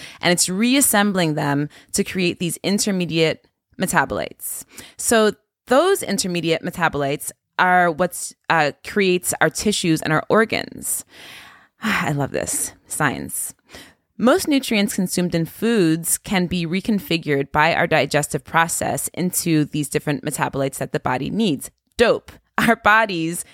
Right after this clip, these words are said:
can actually take everything that we eat and create new things that we actually need <laughs> to function. But there are some metabolites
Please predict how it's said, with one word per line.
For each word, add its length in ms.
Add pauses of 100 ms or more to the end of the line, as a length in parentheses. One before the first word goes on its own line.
(120)
can 140
actually 380
take 260 (100)
everything 760 (400)
that 120
we 200
eat 580 (840)
and 500
create 640 (360)
new 260
things 560
that 220
we 80
actually 420
need 460 (140)
<laughs> 120
to 140
function. 580 (640)
But 840 (920)
there 220
are 60
some 400
metabolites 960